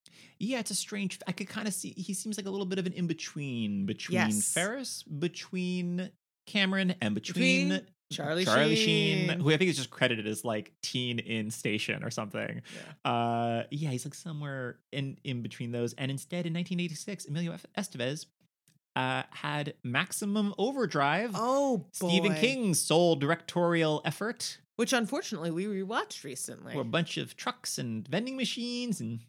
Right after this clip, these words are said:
Speaker 1: machines come
Speaker 2: Machines
Speaker 1: alive
Speaker 2: come
Speaker 1: and,
Speaker 2: to
Speaker 1: uh,
Speaker 2: life.
Speaker 1: Emilio
Speaker 2: Try to kill
Speaker 1: Estevez
Speaker 2: people.
Speaker 1: kills a truck with a rocket launcher. And that's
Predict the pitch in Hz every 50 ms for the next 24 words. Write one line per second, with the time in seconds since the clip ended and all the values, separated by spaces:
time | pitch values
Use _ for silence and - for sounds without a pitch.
0 | _ - - - - - 190 220 233 240 202 170 160 220 214 175 175 185 208 214
1 | 226 240 220 - 117 113 - - - - 123 123 123 123 - 120 127 - - -
2 | - - _ _ - 165 135 151 185 214 247 - 170 180 190 190 180 175 170 156
3 | 143 - - 190 202 196 147 - - - 226 - - - 190 196 190 - 190 147
4 | 135 123 107 104 139 202 196 160 123 120 110 107 - - 98 92 - - 85 -
5 | - - - _ _ - 104 98 95 98 98 95 98 110 110 - - - - -
6 | -